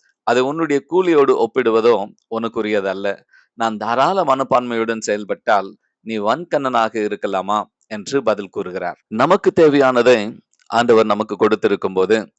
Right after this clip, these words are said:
நாம் அதில் திருப்தி அடைய கற்றுக்கொள்ள வேண்டும். அடுத்தவன் எவ்வளவு பெறுகிறான் என்று அறிய முற்படும் போதுதான் நமக்குள் பிரச்சனை உருவாக ஆரம்பிக்கிறது. பிறனுடைய சம்பளத்தை அறிந்து கொள்வதால் நமக்கு என்ன பயன்? அவன் சம்பளம் குறைவாக இருந்தால் நமக்கு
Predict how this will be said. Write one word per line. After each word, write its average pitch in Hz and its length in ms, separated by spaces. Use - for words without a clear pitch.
நாம் 113 280
அதில் 101 320
திருப்தி 104 360
அடைய 98 220
கற்றுக்கொள்ள 98 480
வேண்டும். 92 400
அடுத்தவன் 107 480
எவ்வளவு 107 400
பெறுகிறான் 104 460
என்று 95 320
அறிய 101 340
முற்படும் 98 420
போதுதான் 98 600
நமக்குள் 135 420
பிரச்சனை 123 440
உருவாக 107 440
ஆரம்பிக்கிறது. 92 640
பிறனுடைய 175 460
சம்பளத்தை 143 380
அறிந்து 113 360
கொள்வதால் 104 600
நமக்கு 110 360
என்ன 107 200
பயன்? 113 400
அவன் 101 340
சம்பளம் 110 560
குறைவாக 110 520
இருந்தால் 98 500
நமக்கு 101 560